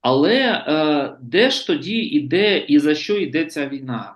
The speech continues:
Е, з-, зрозуміло, за виживання нації, е, але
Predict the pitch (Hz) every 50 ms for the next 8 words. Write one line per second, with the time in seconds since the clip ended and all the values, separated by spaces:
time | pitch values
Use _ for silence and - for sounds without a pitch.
0 | - 127 117 113 113 110 107 107 110 - 104 117 113 110 110 113 107 101 110 117
1 | 113 110 113 120 123 117 120 147 147 139 131 170 175 160 175 190 190 185 151 131
2 | 127 123 127 120 127 127 131 139 143 135 127 131 127 127 117 117 110 - - -
3 | 165 196 233 233 - - - - - - - - _ - - 143 143 139 139 135
4 | 135 131 127 131 131 135 139 151 170 190 190 175 147 - 135 139